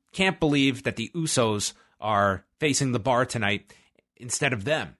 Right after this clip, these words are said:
Shane says they are far away from the title picture, and Miz says, "You're a McMahon. You can just give us a tag title shot." But that's how Shane, uh, that is not how Shane is going to make matches and abuse his power. They have to train,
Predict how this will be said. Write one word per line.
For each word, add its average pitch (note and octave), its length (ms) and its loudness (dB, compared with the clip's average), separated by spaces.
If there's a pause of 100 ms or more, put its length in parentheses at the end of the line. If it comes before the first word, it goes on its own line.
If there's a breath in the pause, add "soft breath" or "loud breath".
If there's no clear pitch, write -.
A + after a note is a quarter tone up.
(460)
Shane C#3 260 0
says A#2+ 220 0
they C3+ 120 2
are F2+ 120 2
far E3+ 420 0
away C3+ 260 2
from A#2 180 -4
the G#2 60 -2
title B2+ 280 0
picture, C3 420 0 (460 soft breath)
and F#2+ 100 -12
Miz C3 220 0
says, B2+ 320 0
"You're G3 120 2
a F3+ 60 2
McMahon. D#3+ 520 0
You D3 60 -2
can E3 120 -2
just C3+ 180 -2
give G3+ 140 -2
us G3 160 -2
a A2+ 40 -6
tag G#2+ 300 -2
title G#2 220 -2
shot." A#2 480 0
But F#2 120 -16
that's C3+ 240 -2
how A#2+ 200 0
Shane, G#2 500 -2 (380 soft breath)
uh, F#2+ 320 -2
that D3 160 2
is A2+ 100 -2
not D#3 300 -2
how G2+ 120 -6
Shane F#2 540 0
is A#2 160 -10
going G#2+ 260 -2
to F#2+ 220 -4 (300)
make A2 200 -4
matches A2 440 -2
and G2+ 100 -4
abuse A#2 320 -2
his A#2+ 120 -2
power. G#2+ 440 0 (180 soft breath)
They A2+ 100 -6
have G2+ 140 -6
to - 60 -14
train, E3 580 0